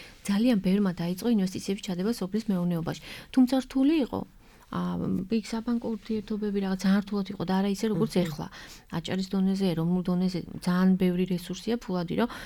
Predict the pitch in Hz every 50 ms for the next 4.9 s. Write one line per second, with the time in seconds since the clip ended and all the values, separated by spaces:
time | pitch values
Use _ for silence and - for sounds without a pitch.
0 | - - - - 190 185 175 170 170 170 170 170 175 - - - 180 175 175 165
1 | 185 233 247 247 220 190 - - 87 - 180 190 185 - 185 180 180 185 185 185
2 | 180 190 196 190 - 175 - 160 170 - - 180 180 190 - 262 247 240 - 262
3 | 240 - 247 233 - - 202 202 196 180 175 170 175 170 180 175 175 - - -
4 | - - - - - 240 269 262 247 214 190 190 - 208 214 214 196 190